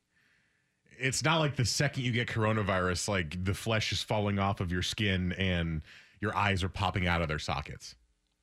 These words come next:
Like, you're gonna, you're gonna feel like you have the flu, and then you're gonna be okay. That's all I'm saying. That's all I'm saying. You, you yourself. There are people out there who need to be careful, more careful. I'm not denying that. Older people and people who have underlying symptoms need to be way more cautious.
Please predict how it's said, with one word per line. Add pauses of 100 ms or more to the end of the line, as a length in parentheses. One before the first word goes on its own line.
(180)
Like,
you're
gonna,
you're
gonna
feel
like
you
have
the
flu,
and
then
you're
gonna
be
okay. (420)
That's
all
I'm
saying. (460)
That's
all
I'm
saying. (200)
You, (140)
you
yourself.
There
are
people
out
there
who
need
to
be
careful,
more
careful. (460)
I'm
not
denying
that. (540)
Older
people
and
people
who
have
underlying
symptoms
need
to
be
way
more
cautious.